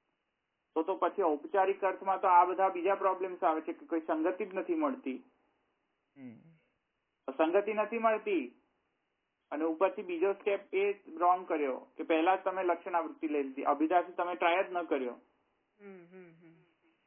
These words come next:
Speaker 1: તો શ્રુત્યર્થથી તો try કરો. તો મહાપ્રભુજી કહે છે, "અમે બતાવીએ શ્રુત્યર્થથી બધું સિદ્ધ થઈ જ જાય છે, લક્ષણાની કોઈ જરૂરત જ નથી."
Speaker 3: બરાબર.
Speaker 1: લક્ષણાની કોઈ જરૂર નથી, અહીંયા શ્રુત્યર્થથી જ બધું થઈ જાય છે. અને શ્રુત્યર્થથી અમને બતાવ્યું ખરું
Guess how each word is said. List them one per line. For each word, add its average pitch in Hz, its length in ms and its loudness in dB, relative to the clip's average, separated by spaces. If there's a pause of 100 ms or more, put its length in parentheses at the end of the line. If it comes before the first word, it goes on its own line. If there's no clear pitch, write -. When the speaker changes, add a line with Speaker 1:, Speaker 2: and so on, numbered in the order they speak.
(280)
Speaker 1:
તો 147 60 0
શ્રુત્યર્થથી 190 680 0
તો 208 120 2
try 202 240 4
કરો. 214 540 2
તો 147 60 -10
મહાપ્રભુજી 180 460 2
કહે 202 140 0
છે, 202 120 -2
"અમે 180 160 2
બતાવીએ 202 400 2
શ્રુત્યર્થથી 202 640 -6
બધું 185 280 0
સિદ્ધ 175 260 -4
થઈ 180 220 -2
જ 170 220 -2 (380)
જાય 147 220 4
છે, 135 100 -8
લક્ષણાની 165 540 -2
કોઈ 180 160 0
જરૂરત 185 360 -2
જ 156 160 -6
નથી." 131 240 -6 (920)
Speaker 3:
બરાબર. 165 220 -18 (2500)
Speaker 1:
લક્ષણાની 185 500 0
કોઈ 214 200 4
જરૂર 196 360 0
નથી, 262 240 -6
અહીંયા 254 220 0
શ્રુત્યર્થથી 214 540 -2
જ 185 40 -16
બધું 185 220 0
થઈ 175 200 -2
જાય 131 260 -2
છે. - 180 -14
અને 147 380 -2
શ્રુત્યર્થથી 208 500 -2
અમને 226 160 -4
બતાવ્યું 226 540 0
ખરું 135 360 -6